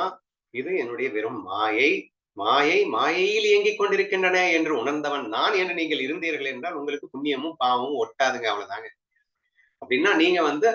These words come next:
ஆத்மான்னு ரியலைஸ் பண்ணிட்டீங்க, கேரக்டரோட ஒட்டலையேன்னு அர்த்தம். ஒரு நடிகன் வந்து அவன் போட்ட வேஷத்துல ஒட்டலையேன்னு அர்த்தம். நடிகன் துண்டா தெளிவா இருக்கான்,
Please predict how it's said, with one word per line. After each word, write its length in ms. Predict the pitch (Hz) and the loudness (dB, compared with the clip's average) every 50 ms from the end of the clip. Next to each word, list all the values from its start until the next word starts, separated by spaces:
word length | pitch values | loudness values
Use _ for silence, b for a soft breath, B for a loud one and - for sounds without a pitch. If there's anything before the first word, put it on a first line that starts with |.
| - - 113 | 2 0 0
ஆத்மான்னு 420 | 127 139 - - 139 151 170 156 | 0 0 0 0 -2 0 0 0
ரியலைஸ் 320 | 131 135 143 151 147 151 147 | 0 2 2 2 2 0 -4
பண்ணிட்டீங்க, 360 | 131 127 123 123 120 131 165 - | -6 -6 -6 -4 -4 -4 -4 -2
கேரக்டரோட 520 | - 127 120 - - - - - 120 123 151 139 | 0 0 2 2 0 -2 -6 -6 -4 -2 0 0
ஒட்டலையேன்னு 580 | 110 104 - 127 123 123 117 117 117 123 131 113 | -2 -2 -2 0 2 2 4 2 2 2 0 -4
அர்த்தம். 280 | - - - 127 - - _ _ _ _ _ _ _ _ _ _ _ - | -6 -8 -14 -14 -14 -14 _ _ _ _ _ _ _ _ _ _ _ -6
ஒரு 100 | 127 127 | -2 0
நடிகன் 420 | 120 120 127 151 180 185 180 160 147 | 2 2 2 2 2 2 2 0 0
வந்து 160 | 143 156 180 | 0 2 2
அவன் 160 | 156 135 - | 2 2 2
போட்ட 180 | 143 147 151 151 | 0 0 0 2
வேஷத்துல 460 | 127 127 147 147 151 160 - 151 151 135 | 2 2 2 2 0 -2 -2 0 0 2
ஒட்டலையேன்னு 640 | 117 120 - - 139 135 127 123 123 123 135 139 117 | 0 0 -2 -2 -2 0 2 2 2 2 2 0 -2
அர்த்தம். 320 | 110 - - - 139 - - _ _ _ b b b b b - | -4 -6 -6 -8 -8 -8 -10 _ _ _ b b b b b -4
நடிகன் 380 | 110 113 127 160 180 185 170 | -2 0 0 0 0 -2 -2
துண்டா 260 | - 143 139 160 170 160 | -2 -4 -2 0 0 0
தெளிவா 400 | - 131 117 123 139 139 147 147 | 0 0 -2 -2 -2 0 0 0
இருக்கான், 420 | 143 131 123 - 117 117 120 143 | 0 0 -2 -4 -2 -2 0 0